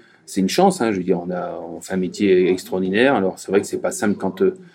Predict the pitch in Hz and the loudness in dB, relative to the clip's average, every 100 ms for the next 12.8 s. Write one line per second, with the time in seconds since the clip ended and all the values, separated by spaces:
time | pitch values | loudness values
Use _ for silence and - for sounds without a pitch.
0 | _ - _ _ 101 - 101 107 95 - | _ -20 _ _ -6 -6 -4 -2 -4 2
1 | 104 113 113 113 - - 101 104 101 117 | 4 6 4 0 -2 -4 2 4 6 6
2 | 165 123 101 98 92 _ 104 110 123 127 | 6 4 6 4 2 _ 2 6 6 6
3 | 113 - 110 104 101 104 110 98 95 - | 4 0 2 4 4 4 4 2 0 -14
4 | _ - 92 107 104 101 98 98 92 - | _ -6 -6 2 4 4 4 4 2 0
5 | 87 98 98 85 92 90 87 98 87 95 | 0 2 0 0 -2 -2 -4 -6 -6 -4
6 | 95 90 98 101 95 - _ _ _ 82 | -4 -2 -2 -2 -4 -10 _ _ _ -6
7 | 87 98 98 101 87 - 92 87 87 87 | -4 0 2 4 2 0 -6 -4 -4 -6
8 | - 90 87 101 - 90 92 107 98 104 | -4 -6 -4 -6 -2 2 2 2 0 -2
9 | 92 95 95 104 107 92 92 90 95 92 | -4 -4 0 0 0 0 0 0 0 0
10 | 95 95 92 - 101 95 - 98 98 101 | 2 2 0 0 0 0 0 -2 -2 2
11 | 98 107 117 107 98 98 98 98 95 95 | 4 6 4 4 0 -4 -6 -6 -4 -2
12 | 95 95 95 - 110 104 98 | -2 -4 -6 2 4 4 2